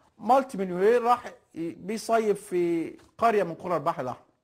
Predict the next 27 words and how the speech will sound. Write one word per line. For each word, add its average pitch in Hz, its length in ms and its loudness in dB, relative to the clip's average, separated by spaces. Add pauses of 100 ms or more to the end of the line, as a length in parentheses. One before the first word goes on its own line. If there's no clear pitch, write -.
(880)
طبعًا 123 340 -6
رايح 156 180 0
بالسيارة 143 500 -4
المرسيدس 151 600 -10 (380)
آخر 202 260 -2
موديل، 160 420 -4 (840)
وفاكر 269 540 0
إنه 165 180 -4
هيروح 180 420 -2
هيلاقي 180 300 -2
الدنيا 170 340 -4
كلها 156 520 -4 (640)
مستنياه. 123 560 -8 (1600)
طبعًا 202 180 4
هو 180 140 0
كان 165 120 -2
واخد 175 280 -4
أجازة 165 400 -2
عشرة 165 380 -4
أيام 156 180 -6
عشان 156 560 -6 (180)
يرتاح. 120 480 -6 (840)
حقيقي 247 220 2
هو 220 160 6
رجع 208 200 6
بعد 170 240 2
أربع 175 300 0